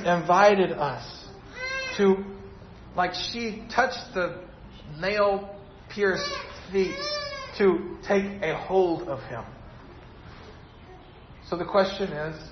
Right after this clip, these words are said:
uh, do you know what that is for you? Are you looking to him? Have you come near to him? Have you reached out to take a hold of him in your heart? And do you know what it is to worship him without your sin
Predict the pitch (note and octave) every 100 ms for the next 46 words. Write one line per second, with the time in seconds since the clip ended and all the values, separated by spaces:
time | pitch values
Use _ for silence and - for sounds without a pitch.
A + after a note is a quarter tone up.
0 | - - - - - - - - - E3
1 | D3 C#3+ - - - - - - - -
2 | F3 F3 F3 F3 E3+ E3+ D3+ - - F3
3 | F3+ - - - - - - - D#3+ G3+
4 | G#3 G3 D#3 B2+ A#2+ G2+ - - - -
5 | - - - E3 F#3 F#3+ - G3+ G3 G3+
6 | G3+ - D3+ C3+ A#2+ B2 E3+ F3 F#3 E3+
7 | - - - G3 G3 - F3+ F3 - E3+
8 | F#3 E3+ D#3+ D#3 F#3 F#3+ - G3 F3+ F3
9 | D#3+ D3+ - E3 D#3+ - - - - -
10 | D#3 D#3+ F3 D#3+ F3+ F#3 F#3 F3+ F3 D3+
11 | D3 C#3 - - C3+ D#3+ F#3+ F3 D3 -
12 | B2+ B2 - - - D3 F3+ A3 A3+ D#3+
13 | D3 - - G3+ G3+ A3+ A3+ G3+